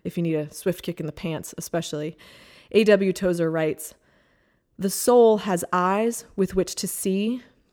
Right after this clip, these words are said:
and ears with which to hear. Feeble they may be from long disuse, but by the life-giving touch of Christ, they are now alive and capable of sharpest sight and most sensitive hearing."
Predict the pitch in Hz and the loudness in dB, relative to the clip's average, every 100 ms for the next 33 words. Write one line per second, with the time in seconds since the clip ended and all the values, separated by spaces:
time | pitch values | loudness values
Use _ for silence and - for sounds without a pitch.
0 | _ 185 180 185 202 220 190 190 190 180 | _ -4 -2 2 6 6 4 0 0 -2
1 | - 180 - 214 180 160 160 160 _ _ | -4 -8 -4 0 0 -2 -6 -14 _ _
2 | _ _ _ _ - - _ _ - 247 | _ _ _ _ -20 -20 _ _ -4 2
3 | 254 226 202 196 196 196 190 190 160 - | 6 6 6 4 6 6 4 2 0 -2
4 | 175 175 175 196 208 202 - 175 165 - | -2 0 2 2 0 -2 -2 -6 -6 -10
5 | - _ _ - - - 180 180 175 180 | -16 _ _ -20 -12 -2 2 2 4 4
6 | 180 196 247 - 226 214 196 196 - 233 | 4 4 2 0 0 2 0 -2 -4 -6
7 | - - 175 - - 202 233 - - - | -4 -8 -8 -8 -4 -2 -2 -4 -18 -20
8 | - 190 185 185 180 170 175 175 185 185 | -6 0 2 2 2 2 0 2 2 2
9 | 165 - 180 - _ _ - 170 - 196 | -2 -6 -10 -16 _ _ -6 -6 -4 -4
10 | 190 170 165 160 160 - - 175 202 240 | -2 -2 -4 -4 -8 -10 -6 -2 0 0
11 | - - 156 165 - _ _ _ _ _ | -2 -4 -6 -6 -12 _ _ _ _ _
12 | 170 175 160 - - 170 165 180 170 175 | -4 -2 -2 -4 -8 -6 -4 -4 -6 -8
13 | - 156 - 185 | -10 -10 -10 -14